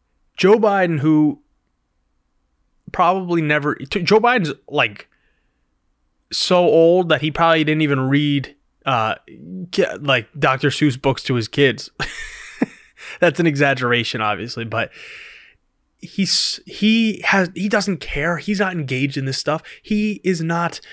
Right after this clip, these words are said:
gonna be thinking about kids' books. The, the day I'm recording this is, uh, Doctor Seuss's birthday. And this is why it's come up. Because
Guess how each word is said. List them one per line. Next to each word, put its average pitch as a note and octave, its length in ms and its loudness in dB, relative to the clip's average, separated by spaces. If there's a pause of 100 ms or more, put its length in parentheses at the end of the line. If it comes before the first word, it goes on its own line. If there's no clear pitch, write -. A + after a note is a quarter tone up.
(160)
gonna E3+ 160 -2
be D#3+ 100 -2
thinking E3 460 -6
about D3+ 260 -4 (220)
kids' C#3 420 4
books. - 600 -4 (3750)
The, C3+ 800 -2 (460)
the D3 80 -2
day E3+ 240 2
I'm E3 120 2
recording C#3 460 2
this B2 220 0
is, A#2 220 -4
uh, G#2 220 -2
Doctor B2 380 -2
Seuss's A#2 400 -6
birthday. D#3 560 2 (1300)
And C#3+ 160 2
this C#3+ 160 2
is C3 120 0
why A#2+ 160 4
it's - 140 -6
come G#2+ 240 -8
up. A#2 420 0 (1600)
Because C#3 640 0